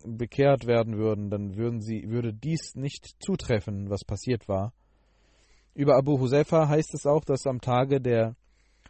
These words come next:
Schlacht von Badr er seinen Vater bekämpfte, weil sein Vater kein Muslim war, ein Ungläubiger war.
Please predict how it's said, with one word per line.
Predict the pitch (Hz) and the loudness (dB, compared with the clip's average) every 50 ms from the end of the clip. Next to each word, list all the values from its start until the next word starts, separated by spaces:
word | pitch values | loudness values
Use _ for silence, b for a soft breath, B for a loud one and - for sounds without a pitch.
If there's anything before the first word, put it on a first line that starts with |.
| b b b | b b b
Schlacht | - - 143 139 131 - - | -6 2 4 4 4 2 -2
von | - 135 127 120 113 | -4 -2 -2 -2 2
Badr | 107 127 143 165 156 127 120 110 - _ | 0 4 6 6 6 4 2 -2 -6 _
er | - 123 127 123 120 117 117 104 - | -2 0 2 4 4 4 2 2 0
seinen | 120 117 120 123 117 117 107 - | -4 -2 -2 -2 -2 -2 -6 -10
Vater | - - - 147 165 - - 131 | -8 -2 2 2 2 2 2 0
bekämpfte, | 110 113 - - 143 143 135 - - 107 104 107 120 - _ _ _ _ _ _ _ _ _ _ _ | -2 -2 -4 -4 -4 -4 -6 -6 -4 -4 -4 -4 -4 -8 _ _ _ _ _ _ _ _ _ _ _
weil | - 110 110 110 110 104 | -4 0 0 0 -2 -4
sein | - - 117 107 | -4 -4 -4 -4
Vater | - - 117 120 117 127 | -2 0 0 0 0 -2
kein | 120 - 127 117 | -2 -2 -2 -2
Muslim | 123 135 - - 147 135 123 | -2 -6 -4 -4 -6 -2 2
war, | 127 123 120 | 2 2 2
ein | 123 120 117 | 2 -2 -4
Ungläubiger | 117 143 139 127 127 123 123 127 120 120 113 | -6 -6 -2 0 0 2 2 2 0 0 0
war. | 120 120 120 127 | 0 0 -2 -4